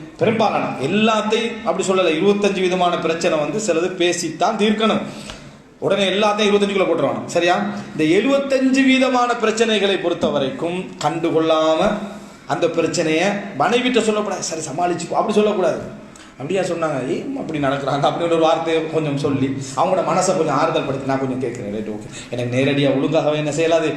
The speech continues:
கேட்டுக்கொள்ள முடியாது, நான் ஒரு மாதிரி கேட்குறேன்" அப்படின்னு அந்த மாதிரி விட்டு தாயிட்ட போய், "அம்மா, சரி, ஓகே" அப்படின்ட்டு தாய் ஆறுதல் படுத்தி நீங்க ரெண்டு பக்கத்தையும் சமாளிச்சுட்டு போறதை கண்டாலே அவங்க சந்தோஷப்படுவாங்க. மனைவியும் சந்தோஷப்படுவா, "பரவாயில்ல, என்னைய சமாளிக்கிறானே, என்னை வந்து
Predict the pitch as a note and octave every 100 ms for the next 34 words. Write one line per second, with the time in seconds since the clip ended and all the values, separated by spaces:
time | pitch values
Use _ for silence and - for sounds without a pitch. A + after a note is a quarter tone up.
0 | - - - D#3 D#3+ D3 C#3+ A#3+ A#3 D#3
1 | D3+ D3 C#3+ B2 A#2+ C3+ D#3+ D#3+ C#3 D3+
2 | A#3 C#4 C4+ B3 A#3+ G#3 G#3 G3+ B3 C4
3 | A#3+ G#3+ F#3+ G3+ - - - C3 B2 C#3
4 | C#3+ C#3 E3+ F#3 - - A#3+ B3+ - G#3
5 | C4 B3 A3 A3 G#3 G3 E3+ D3+ E3+ D#3+
6 | D#3 E3 B3+ D4+ D#4+ D4 C4+ C4+ C4 G3+
7 | G3 A3+ A#3+ - G#3+ F3 G3 G3 F3+ G#3
8 | G#3 A3+ A#3+ A#3+ F#3+ E3 G#3+ A#3 G#3 G3
9 | D3+ - - - - - - - - D3+
10 | A#3 C4+ B3+ B3 B3 A3 A3 A3+ A#3 A3+
11 | - E3 G3+ G3+ G3+ G#3 F3 A3 C4+ C4
12 | B3+ A#3+ G#3+ F#3 - - - - - -
13 | - C#3+ F#3+ A#3 A#3+